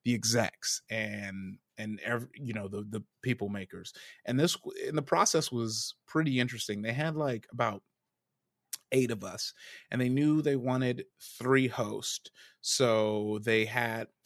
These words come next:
or they had way more than eight of us. I'd say they had about, I'd, I'd say they had about,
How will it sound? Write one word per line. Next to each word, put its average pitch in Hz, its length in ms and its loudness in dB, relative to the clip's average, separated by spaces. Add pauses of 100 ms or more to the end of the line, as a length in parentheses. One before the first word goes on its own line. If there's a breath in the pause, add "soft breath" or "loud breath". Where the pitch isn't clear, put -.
or 127 120 -6
they 147 140 -2
had 123 220 -6
way 107 160 -6
more 95 220 -8
than 85 220 -18
eight 101 160 -12
of 69 120 -18
us. - 200 -10
I'd 113 200 -8
say 113 240 -6
they 110 120 -10
had 107 160 -8
about, 95 300 -14 (2500)
I'd, 120 140 -10 (100)
I'd 127 160 -4
say 156 140 4
they 139 140 6
had 123 160 6
about, 104 340 -4